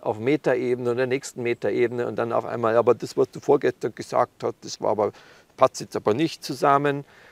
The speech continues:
ne? Und Hunde sind nur im Moment und zeigen im Moment dir genau das,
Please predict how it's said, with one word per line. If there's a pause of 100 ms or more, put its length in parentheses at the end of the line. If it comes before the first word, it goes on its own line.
(120)
ne? (320)
Und
Hunde
sind (280)
nur
im
Moment
und (200)
zeigen
im
Moment (200)
dir (680)
genau (100)
das,